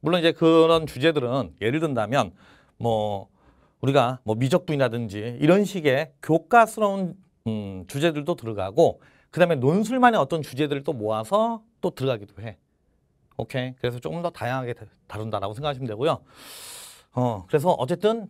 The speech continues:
전체 메인 커리큘럼은 요렇게 이루어진다라고 생각하면 좋을 것 같아. 자, 그러면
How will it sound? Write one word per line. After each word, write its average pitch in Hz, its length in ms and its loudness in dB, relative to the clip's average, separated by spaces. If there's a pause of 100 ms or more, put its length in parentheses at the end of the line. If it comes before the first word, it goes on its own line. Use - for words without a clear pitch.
전체 226 680 0
메인 180 560 -2
커리큘럼은 202 1040 -2
요렇게 143 580 -4
이루어진다라고 107 1120 -8
생각하면 139 320 -10
좋을 113 200 -8
것 107 100 -4
같아. 135 580 0 (560)
자, 117 240 -6 (100)
그러면 151 460 2